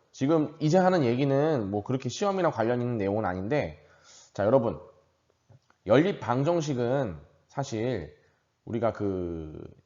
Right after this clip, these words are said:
일 차 연립, 연립 일 차 방정식을 떠올려 보면, 사실 연립 일 차 방정식은 각각의 방정식을 직선의 방정식으로 생각할 수가 있었어요. 예를 들면 X 플러스 Y는 일, 이 엑스 마이너스 Y는 이,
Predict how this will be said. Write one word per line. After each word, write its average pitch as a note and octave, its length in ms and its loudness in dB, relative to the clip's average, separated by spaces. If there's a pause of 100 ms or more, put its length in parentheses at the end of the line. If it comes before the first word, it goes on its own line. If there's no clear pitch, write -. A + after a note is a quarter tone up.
(160)
일 A#3+ 180 -2
차 F3 840 4
연립, B2+ 300 0
연립 D3+ 260 0
일 F#3+ 80 -6
차 G3 100 -4
방정식을 D3+ 440 -4
떠올려 D3+ 280 -2
보면, A2 420 -6 (580)
사실 G#3 260 -4
연립 E3 260 2
일 A#3 100 -4
차 A#3 120 0
방정식은 F3+ 960 -2 (320)
각각의 F3+ 460 0
방정식을 C3 1000 -2 (300)
직선의 A#3 420 0
방정식으로 F3 600 2
생각할 F#3 320 -4
수가 C#3 220 -6
있었어요. F2+ 540 -10 (280)
예를 G#2+ 200 -6
들면 A2+ 420 -4 (520)
X B2 220 -10
플러스 D#3+ 260 0
Y는 B2+ 300 2
일, E3+ 360 0 (480)
이 C3 160 2
엑스 E3+ 180 0
마이너스 D3+ 400 0
Y는 A#2+ 420 2
이, A#2 480 -2